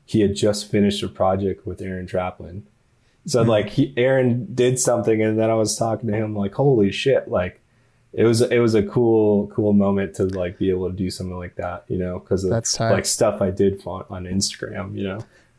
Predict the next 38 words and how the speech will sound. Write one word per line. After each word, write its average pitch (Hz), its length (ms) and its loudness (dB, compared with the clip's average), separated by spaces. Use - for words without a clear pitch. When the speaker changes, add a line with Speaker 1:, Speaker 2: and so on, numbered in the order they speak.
Speaker 2:
Right. 117 580 0
That's 131 240 0
how 165 80 4
Speaker 1:
So 170 60 6
Speaker 2:
I, 160 200 4
um, 127 360 2
I 127 140 2
was, 143 180 2
that's 139 200 0
what 175 80 2
I 156 40 2
was 143 100 0
gonna 120 320 0
say. 113 420 -4
Uh, 113 400 -6
the, 123 180 0
the 120 160 -2
idea 131 500 4
of 120 480 2
the - 100 4
whole, 120 240 6
like, 113 320 0
you're 123 140 2
just 123 360 0
this 117 160 0
person 135 580 2
or 143 80 4
whatever, 147 460 4
uh, 117 180 2
that 104 180 0
you're, 113 180 0
they're 113 200 0
working 123 400 -2
for, 160 300 2
that 131 500 2
I 123 140 2
think 131 300 2
only 123 760 0